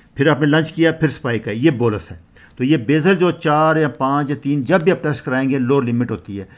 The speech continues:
तो वो रहेगी, वो, उसको हम कहते हैं बेसल। और जब कुछ खाएं पिएंगे स्पाइक आएगी, इसको कहते हैं बोलस। तो इसी तरह हमने ट्रीटमेंट भी नेचुरल, ये नेचर है आम आदमी का,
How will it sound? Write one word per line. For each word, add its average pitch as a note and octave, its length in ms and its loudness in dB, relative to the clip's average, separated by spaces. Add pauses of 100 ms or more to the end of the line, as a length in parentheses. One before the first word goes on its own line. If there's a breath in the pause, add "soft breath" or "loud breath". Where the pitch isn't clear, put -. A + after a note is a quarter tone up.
(280 loud breath)
तो C3+ 160 0
वो F3 540 2
रहेगी, D#3 540 2 (300)
वो, C#3+ 400 -4
उसको E3 260 0
हम C3 220 -2
कहते C3+ 260 -4
हैं D#3 260 -6 (180)
बेसल। A2 380 0 (340 loud breath)
और C3 120 0
जब C#3+ 240 0
कुछ D#3 180 -4
खाएं D#3+ 320 0
पिएंगे F3 320 0
स्पाइक D#3+ 420 -2
आएगी, E3 220 0
इसको D#3+ 200 -6
कहते C#3+ 200 -4
हैं B2+ 120 -2
बोलस। G2+ 420 -6 (380 loud breath)
तो E3 60 -10
इसी A3+ 340 0
तरह F3 200 -2
हमने D3+ 360 0
ट्रीटमेंट E3+ 580 -4
भी D3 140 0
नेचुरल, C#3 460 0
ये C#3+ 140 0
नेचर C#3+ 360 0
है A#2 60 0
आम C3 300 2
आदमी G2 240 -6
का, F#2 160 -16